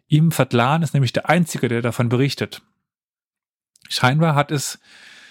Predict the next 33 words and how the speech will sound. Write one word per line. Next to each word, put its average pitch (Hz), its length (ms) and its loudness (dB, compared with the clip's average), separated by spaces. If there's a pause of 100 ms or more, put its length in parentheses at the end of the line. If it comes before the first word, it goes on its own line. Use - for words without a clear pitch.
(280)
die, 143 300 4
äh, 135 220 2
uns 160 220 -2
bekannte 147 600 0
Bestattungsformel 135 920 2
der 127 120 0
Verbrennung 143 540 0
f-, - 200 -10
des - 160 -4
Verstorbenen 131 640 0
auf 127 100 -6
einem 123 180 0
Schiff, - 380 0 (1160)
wie 123 160 4
es 120 100 -2
bei 120 140 0
den 113 120 -2
Wikingern 131 380 0
zu 123 120 0
finden 143 340 -2
war, 160 300 0
hat - 180 -4
sich 139 120 -4
gehalten. 139 600 0 (720)
Auch 120 160 0
wenn 123 120 4
die 120 80 2
Rus 139 340 0
mittlerweile 123 480 0
größtenteils 139 480 -2
ohne 135 160 2
Schiffe - 240 -2
auskamen. 110 560 -2